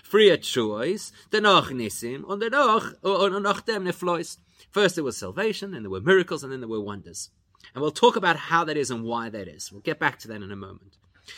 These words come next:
Mashenkin beim Sim von Haneres Halalu, whereas when you reach the end of Haneres Halalu, then Retzach wegen die drei Sugim, wie sie rufen, Aros bei uns, in dem Hergesh Lahoides L'Halashim Chagodol. There we're talking about how we feel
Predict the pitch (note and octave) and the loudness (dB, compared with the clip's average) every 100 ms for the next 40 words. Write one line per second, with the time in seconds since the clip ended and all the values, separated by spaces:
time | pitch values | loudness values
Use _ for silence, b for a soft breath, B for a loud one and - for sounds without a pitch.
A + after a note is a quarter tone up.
0 | B B - F#2 - E3 F3 A#2+ G2+ F#2+ | B B -10 -4 0 2 0 -6 -6 -6
1 | - F3 E3+ B2+ A#2+ C#3+ C#3 - A2 A#2+ | -2 -2 -2 -6 -4 -4 -4 -4 -4 -2
2 | D3+ A2+ G#2+ A#2 A2 A2+ G#2+ A2+ C3 - | -2 -4 -4 -4 -6 -8 -6 -4 -4 -8
3 | A2+ B2 E3 F#3+ G#2+ A2 G#2+ G2 F#2 G#2 | -8 -6 -6 -6 -6 -8 -8 -8 -10 -10
4 | F#2 F#2 G2+ F#2+ F2+ D3 G3+ F#3+ F3 E3 | -10 -10 -10 -10 -2 0 0 -2 -2 -4
5 | D3 C#3 A#2 C#3+ C#3 B2+ A2+ B2+ A#2 D#3 | -4 -6 -6 -6 -4 -6 -4 -4 -4 -6
6 | D3+ B2+ A#2+ A#2+ B2 C3 A2+ A#2 A#2 A2 | -6 -6 -4 -4 -4 -8 -6 -6 -6 -6
7 | C3 D3+ A#2+ A#2 C3+ C#3 A#2+ A2+ B2+ A2 | -6 -6 -8 -8 -8 -6 -8 -8 -10 -12
8 | G#2 G2 F2 - F2 F2+ F2+ C#3+ D3 - | -14 -14 -14 -16 -18 -18 -10 -10 -10 -16
9 | B B B B - C#3+ F#3+ E3+ E3+ D#3+ | B B B B 0 2 4 2 -2 -2
10 | C3+ C#3 C3+ B2+ A#2+ - F3 G#2 G#2 | -2 -2 -2 -4 -8 -6 -4 -4 -8